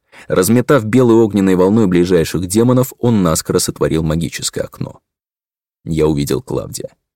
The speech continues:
Белое, будто обмороженное лицо наследника империи перекосило от ярости.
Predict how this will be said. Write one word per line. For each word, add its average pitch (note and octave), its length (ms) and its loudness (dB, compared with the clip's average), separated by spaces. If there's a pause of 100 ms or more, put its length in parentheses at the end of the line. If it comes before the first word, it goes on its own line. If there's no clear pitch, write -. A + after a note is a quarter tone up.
(560)
Белое, F2+ 420 0
будто D2+ 340 -4
обмороженное E2+ 600 -4
лицо D#2+ 280 -4
наследника F2+ 640 -4
империи E2+ 420 -2
перекосило F#2 640 -4
от - 100 -10
ярости. - 540 -6